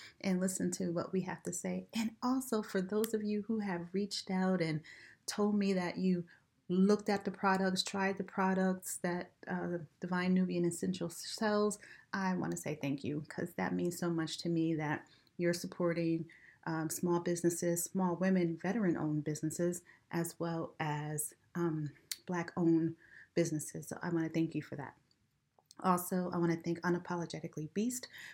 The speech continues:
for being one of our s-, esteemed sponsors, and also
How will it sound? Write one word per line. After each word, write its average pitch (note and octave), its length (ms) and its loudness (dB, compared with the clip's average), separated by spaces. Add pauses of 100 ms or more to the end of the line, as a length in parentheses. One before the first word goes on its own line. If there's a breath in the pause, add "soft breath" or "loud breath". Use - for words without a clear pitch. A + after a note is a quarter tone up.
for E3 260 0
being E3 560 0
one E3 200 0
of - 260 -12
our D#3+ 360 -6 (840)
s-, - 200 -8 (140)
esteemed C4+ 800 4
sponsors, G3+ 720 -2 (520 loud breath)
and G3+ 460 2
also D#3+ 580 -6